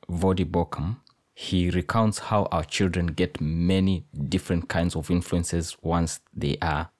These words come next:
of school-going age. We have a responsibility as fathers to correct some of the wrong societal norms that they may be exposed to that are counter to the biblical worldview. So in essence, our responsibility as fathers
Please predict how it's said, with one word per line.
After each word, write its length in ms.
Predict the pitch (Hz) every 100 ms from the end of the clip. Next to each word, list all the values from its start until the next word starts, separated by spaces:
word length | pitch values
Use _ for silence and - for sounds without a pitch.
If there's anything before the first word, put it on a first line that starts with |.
| -
of 140 | 76
school-going 640 | - - 85 78 85 78 -
age. 460 | 80 76 - - - _ _ _ -
We 100 | 92
have 220 | 101 127
a 40 | 117
responsibility 880 | 110 - 92 - 87 113 107 - -
as 160 | 92
fathers 640 | - - 104 90 76 - - _
to 100 | -
correct 520 | - 87 85 98 - -
some 440 | - - 92 90
of 200 | 85 80
the 100 | 76
wrong 260 | 87 92 92
societal 640 | 78 - 87 82 87 76
norms 560 | 80 107 127 139 117 -
that 280 | 73 71 -
they 100 | 78
may 180 | 73 73
be 180 | 73 -
exposed 560 | 73 - - 101 90 - -
to 240 | 90 87 - -
that 180 | 90 -
are 160 | 90 90
counter 420 | - 98 98 92
to 160 | -
the 80 | 80
biblical 560 | 78 85 78 78 - 78
worldview. 720 | 76 73 71 - - 55 - _ _ _
So 220 | - 107
in 180 | 110 107
essence, 400 | 120 - 123 - - -
our 240 | 87 87
responsibility 880 | 90 87 - 90 87 80 98 98 95
as 140 | 82
fathers 640 | - - 90 87 87 -